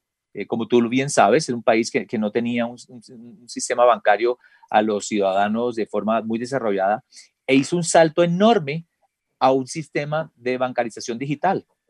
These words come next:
¿cierto? De pagos digitales, sin pasar por el tema, por ejemplo, de tarjetas de crédito y otros mecanismos de pago. Yo creería que aquí en algún momento nos va a tocar hacer algo similar si queremos ponernos a tono con lo que está pasando allá afuera.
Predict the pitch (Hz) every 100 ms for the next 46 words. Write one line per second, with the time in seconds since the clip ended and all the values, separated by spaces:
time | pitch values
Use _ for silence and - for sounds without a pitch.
0 | _ - 170 165 117 104 123 131 139 135
1 | 139 220 185 - - _ _ - 160 147
2 | 135 131 127 156 151 127 131 135 143 117
3 | 120 139 120 101 107 117 123 98 123 156
4 | 135 120 110 127 131 107 104 120 120 -
5 | 170 - - _ _ - - _ 131 131
6 | - 160 151 165 165 139 - 131 135 139
7 | 143 139 143 143 117 107 113 117 113 -
8 | 127 110 110 127 127 104 95 92 - _
9 | - - 131 123 113 113 131 - 110 101
10 | 120 120 - 104 104 120 92 90 87 98
11 | 101 92 90 87 - 73